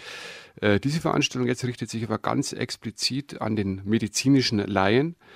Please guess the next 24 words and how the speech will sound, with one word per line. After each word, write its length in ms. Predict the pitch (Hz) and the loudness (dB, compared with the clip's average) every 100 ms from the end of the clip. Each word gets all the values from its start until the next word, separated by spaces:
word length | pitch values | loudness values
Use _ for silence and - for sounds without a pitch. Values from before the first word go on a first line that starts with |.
| - - - _ - | -20 -20 -20 _ 2
Äh, 280 | 110 110 | 8 10
und 320 | 110 - 113 113 | 10 8 4 4
wir 100 | 101 | 2
hoffen 200 | 123 127 | 2 -2
natürlich, 420 | 123 127 120 110 | -4 -4 -4 -4
dass 240 | 107 - | -6 -4
wir 260 | 110 104 104 | -2 0 0
regen 180 | 110 113 | -2 -4
Zuspruch 400 | - 135 - 131 | -4 -8 -8 -10
finden 400 | - 135 139 131 | -4 -6 -4 -6
und 220 | 113 - | -6 -6
dass 300 | 104 - - | -8 -8 -8
die 640 | 101 107 98 98 98 101 98 | -6 -4 -2 -2 -2 -4 -4
Menschen 380 | 98 98 - | -4 -4 -4
jetzt 220 | 113 107 - | -6 -6 -6
hier 160 | 117 | -6
im 80 | 110 | -4
Landkreis, 760 | 98 113 - 101 95 101 - | -2 -2 -4 -6 -6 -6 -8
äh, 180 | - 101 | -4 -4
dieses 280 | - 107 104 | -4 -8 -6
Angebot 360 | 107 107 107 107 | -4 -4 -4 -4
auch 120 | 98 | -2
mal 160 | 98 | -2
aufnehmen. 640 | 95 - 123 139 135 147 | 0 0 0 0 0 -2